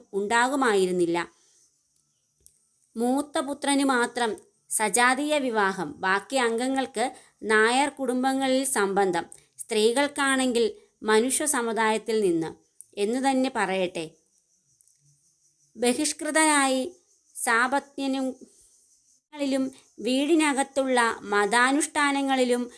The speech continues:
വിസ്മരിച്ചുകൊണ്ടുള്ള ഒരു ജീവിതം. അത്തരമൊരു സമുദായത്തെ സ്വന്തം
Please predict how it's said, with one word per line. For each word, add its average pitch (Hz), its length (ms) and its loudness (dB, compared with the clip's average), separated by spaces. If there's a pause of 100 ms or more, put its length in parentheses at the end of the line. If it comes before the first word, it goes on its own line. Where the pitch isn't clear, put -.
(220)
വിസ്മരിച്ചുകൊണ്ടുള്ള 254 1000 0 (140)
ഒരു 202 220 -2
ജീവിതം. 165 440 -4 (320)
അത്തരമൊരു 330 540 2
സമുദായത്തെ 277 800 2 (300)
സ്വന്തം 269 540 0